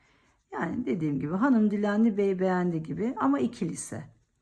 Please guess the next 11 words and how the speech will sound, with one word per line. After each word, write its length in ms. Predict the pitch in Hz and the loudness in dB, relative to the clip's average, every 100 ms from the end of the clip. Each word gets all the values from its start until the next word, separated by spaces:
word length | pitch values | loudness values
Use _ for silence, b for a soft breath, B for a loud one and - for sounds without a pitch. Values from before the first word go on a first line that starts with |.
| _ _ _ - | _ _ _ -2
Aralarında 600 | 262 233 226 220 214 202 | 2 4 4 4 4 2
zincir 420 | 185 202 190 190 | 2 0 2 0
yok. 380 | 165 160 160 - | 2 0 -2 -4
Kendi 400 | 180 156 156 156 | -2 0 0 -2
aralarında 580 | 170 151 147 151 - 139 | -2 -2 -2 -4 -4 -6
şu 260 | - 156 | -8 -12
kısımlarda. 880 | 156 139 156 147 143 143 123 160 226 b b b | -10 -8 -6 -4 -2 -4 -4 -6 -8 b b b
Sadece 560 | - 269 185 180 208 | -4 0 2 2 -2
köşelerde 720 | 196 214 - 190 180 170 160 139 | 0 -2 0 0 0 0 0 0
var 200 | 135 135 | 0 -2
zincirimiz. 720 | 147 156 143 156 165 233 | -4 -4 -4 -4 -2 -2